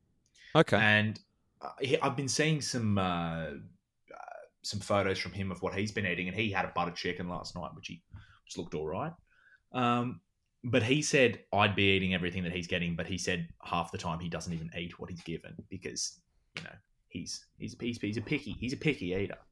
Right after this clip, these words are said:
Speaker 1: See,
Speaker 2: Um,
Speaker 1: I am the kind of person, T K, who if you gave me the least appetizing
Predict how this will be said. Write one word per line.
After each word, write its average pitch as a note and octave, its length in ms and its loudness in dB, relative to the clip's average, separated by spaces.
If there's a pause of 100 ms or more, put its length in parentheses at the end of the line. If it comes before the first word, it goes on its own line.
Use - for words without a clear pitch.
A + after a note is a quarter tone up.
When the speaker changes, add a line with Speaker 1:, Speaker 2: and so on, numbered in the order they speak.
(140)
Speaker 1:
See, A#2 500 8
Speaker 2:
Um, A#2 300 12
Speaker 1:
I C3+ 380 8
am A#2+ 160 4
the A2 100 6
kind A2 240 6
of F#2 80 -2
person, G2+ 520 4
T G2 220 4
K, F#2+ 240 0
who F#2+ 160 2
if F#2+ 200 0
you G#2 100 4
gave A2 320 6
me A#2 120 4
the F#2+ 120 2
least F#2+ 360 2
appetizing F#2 600 4